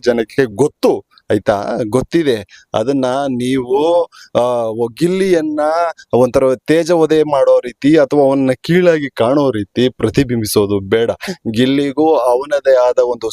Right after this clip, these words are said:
ಸ್ಟ್ರೆಂತ್ ಇದೆ, ಅವನದೇ ಆದ ಒಂದು ಶಕ್ತಿ ಇದೆ, ಆಯ್ತಾ? ಅವನೇನು ಕಡಿಮೆ ಏನಲ್ಲ. ಕಡಿಮೆ ಆಗಿದ್ರೆ ಇಲ್ಲಿವರೆಗೂ Bigg Boss ಮನೆವರೆಗೂ ಅವನು ಬರ್ತಾನೆ ಇರ್ಲಿಲ್ಲ,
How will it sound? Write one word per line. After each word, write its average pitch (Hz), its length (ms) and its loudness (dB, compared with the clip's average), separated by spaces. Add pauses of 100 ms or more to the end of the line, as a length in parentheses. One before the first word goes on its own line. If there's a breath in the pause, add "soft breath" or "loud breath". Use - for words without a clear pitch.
ಸ್ಟ್ರೆಂತ್ 131 460 0
ಇದೆ, 147 280 2
ಅವನದೇ 135 320 0
ಆದ 120 240 2
ಒಂದು 113 220 -4
ಶಕ್ತಿ 135 580 0
ಇದೆ, 113 220 2
ಆಯ್ತಾ? 117 520 0 (340 loud breath)
ಅವನೇನು 123 460 -2
ಕಡಿಮೆ 110 380 -2
ಏನಲ್ಲ. 110 380 0 (500 loud breath)
ಕಡಿಮೆ 131 340 -2
ಆಗಿದ್ರೆ 135 800 -2
ಇಲ್ಲಿವರೆಗೂ 147 680 0
Bigg 139 220 -2 (120)
Boss 143 260 -2
ಮನೆವರೆಗೂ 139 920 0
ಅವನು 120 600 -4
ಬರ್ತಾನೆ 120 420 0
ಇರ್ಲಿಲ್ಲ, 139 540 -2